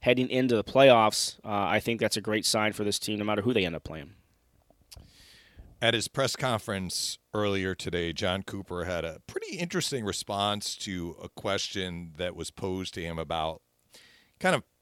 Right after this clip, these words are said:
Speaker 2: past playoff runs and, and if you can read anything into how the team was playing going into the playoffs and if that corresponded with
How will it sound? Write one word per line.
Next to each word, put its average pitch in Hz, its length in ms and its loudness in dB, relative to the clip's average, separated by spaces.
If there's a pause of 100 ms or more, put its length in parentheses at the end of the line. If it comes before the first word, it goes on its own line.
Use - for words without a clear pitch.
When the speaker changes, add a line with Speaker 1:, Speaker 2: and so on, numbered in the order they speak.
(100)
Speaker 2:
past 131 400 -2
playoff 120 420 0
runs 107 460 -2
and, 85 180 -6 (380)
and 98 140 -4
if 107 100 -4
you 110 80 -4
can 92 460 -8 (240)
read 123 580 -6
anything 107 540 -4
into 101 360 -6
how 120 300 -4
the 104 120 -4
team 107 280 -8
was 87 140 -8
playing 98 340 -6
going 90 280 -6
into 107 220 -4
the 87 100 -6
playoffs 76 600 -8
and 85 100 -12
if 80 100 -12
that 85 200 -6
corresponded 85 840 -8
with 76 320 -12